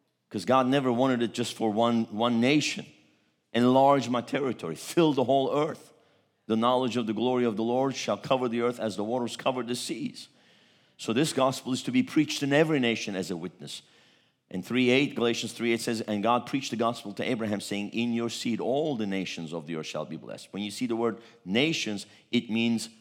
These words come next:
outside of the covenant, non-Jewish. 'Cause as far as the Jews were concerned,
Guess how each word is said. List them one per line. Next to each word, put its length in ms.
outside 380
of 80
the 80
covenant, 480
non-Jewish. 1120
'Cause 240
as 200
far 180
as 80
the 80
Jews 280
were 120
concerned, 480